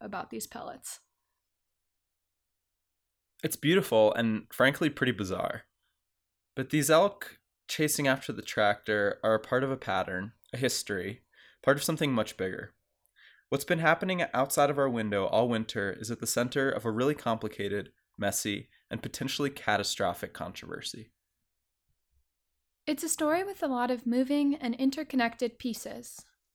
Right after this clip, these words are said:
Speaker 1: different management agencies and stakeholders with interests that span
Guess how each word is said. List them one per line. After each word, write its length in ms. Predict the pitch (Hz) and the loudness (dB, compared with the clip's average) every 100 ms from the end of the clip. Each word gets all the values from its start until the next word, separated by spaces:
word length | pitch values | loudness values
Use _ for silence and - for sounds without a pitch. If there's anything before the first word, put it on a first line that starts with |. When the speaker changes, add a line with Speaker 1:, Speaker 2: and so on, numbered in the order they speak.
| _ | _
Speaker 1:
different 380 | 254 254 320 277 | -2 2 0 2
management 520 | 262 254 254 285 269 | 4 2 2 -2 -2
agencies 640 | 240 233 233 - 233 233 233 | -4 -2 -4 -4 -4 -2 -2
and 100 | 240 | -4
stakeholders 800 | - 311 - 202 196 196 196 - | -2 -4 -2 -2 -2 -4 -4 -8
with 140 | 220 | -8
interests 400 | 226 233 269 262 | -4 -4 -4 -6
that 200 | - 285 | -6 -8
span 420 | - 220 202 208 | -6 -6 -4 -4